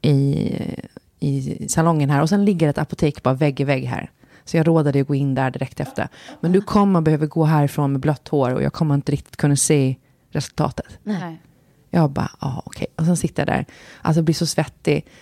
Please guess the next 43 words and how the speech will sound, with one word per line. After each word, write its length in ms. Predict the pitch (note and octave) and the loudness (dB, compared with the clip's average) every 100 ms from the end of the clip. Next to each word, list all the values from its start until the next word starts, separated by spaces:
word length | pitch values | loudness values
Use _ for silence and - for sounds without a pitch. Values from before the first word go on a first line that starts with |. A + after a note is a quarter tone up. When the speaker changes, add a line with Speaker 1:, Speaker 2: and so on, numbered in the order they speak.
| - | -8
Speaker 1:
Så 80 | - | -2
jag 60 | |
svettas 540 | - - F3+ - D#3 D#3+ | 0 0 0 -2 -4 0
ner 340 | F3+ F3+ D#3+ | 2 2 2
hela 420 | D3 F3 D#3+ E3 | 0 0 2 0
stolen 600 | D#3+ - G3+ F3+ C#3 C3+ C3+ | -2 0 2 2 2 0 0
för 100 | D3 | 0
att 80 | |
jag 100 | D3 | 0
bara 100 | C#3+ | 0
känner 360 | C#3 F3 D#3+ C#3 | 0 0 0 0
den 100 | C3+ | 0
här 60 | C#3+ | -4
skammen. 760 | - - A3 A3 C#3+ A#2+ C3 D3 - | -8 -4 -2 -2 -2 -4 -6 -8 -12
Speaker 2:
<laughs> 1080 | F#3+ G3 - - F4 - C4+ - - - - | -14 -14 -12 -2 -2 -2 -6 -14 -12 -14 -8
Lösskammen. 1040 | B3+ C4 C4+ - - - G#3+ G3+ D#3 D#3 F3+ | -4 -4 -4 -10 -14 -10 -8 -6 -8 -6 -2
Speaker 1:
Och 120 | F#3 | 2
så 100 | G3+ | 4
börjar 180 | F#3 F3 | 4 4
jag 100 | - | 2
S 180 | D#3+ | 0
M 80 | E3+ | 0
S 140 | D#3+ F3 | 2 2
runt 380 | F3 D#3+ - - - | 2 0 -4 -12 -16
Speaker 2:
Mm. 160 | G#3 G3 | -16 -4
Speaker 1:
till 420 | D3 C3+ C3 - - | -4 -4 -6 -12 -12
familjen. 540 | - D3 D3 C3 F#2 - | -6 -2 -2 -4 -8 -12
Betty, 580 | D3 D#3 - - - - _ _ | -6 -6 -6 -10 -10 -10 _ _
Speaker 2:
Mm. 120 | F#3 F3 | -18 -4
Speaker 1:
David, 680 | D#3 D3+ D#3 D3 - D#3+ - | 2 2 2 0 -4 -8 -14
Speaker 2:
Mm. 180 | G3 F#3+ - | -16 -14 -4
Speaker 1:
Davids 340 | D3 D3 D3 | -2 0 -2
tjej, 480 | - C3+ A#2 - D#3 _ _ _ | -4 -2 -2 -6 -14 _ _ _
liksom, 360 | D3 C#3+ - - _ _ | -4 -2 -4 -6 _ _
Kjell, 460 | - - D3+ B2+ - | -8 0 2 0 -4
allihopa. 580 | - D#3+ E3+ D#3+ - - - _ _ - - | -2 2 2 2 -2 -6 -8 _ _ -20 -10
Och 100 | G3+ | -2
så 60 | |
visar 200 | A#3 G3+ | 0 2
det 60 | E3 | 2
sig 120 | D#3+ | 0
att 140 | D3+ | 0
vi 100 | G3+ | -2